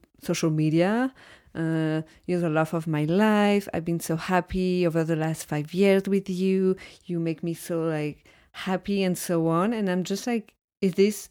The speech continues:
authentic? <laughs> Is this real? Like, why do you need to show that everywhere,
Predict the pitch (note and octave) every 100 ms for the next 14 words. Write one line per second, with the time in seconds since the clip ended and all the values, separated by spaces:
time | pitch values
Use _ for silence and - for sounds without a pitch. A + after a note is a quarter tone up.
0 | _ F#3+ - E3+ D#3+ C4+ A4 - - _
1 | - - - - - - - - F#3 G3
2 | G3 D#3 E3 F3+ A3 C4+ G3+ F3+ F3+ F#3
3 | G3+ A3+ A#3+ G#3 F3 E3+ F3 - G#3 -
4 | D#3+ D#3+ F3 F#3+ E3+ E3 E3+ D#3+ D#3 D#3
5 | F3 A3+ C4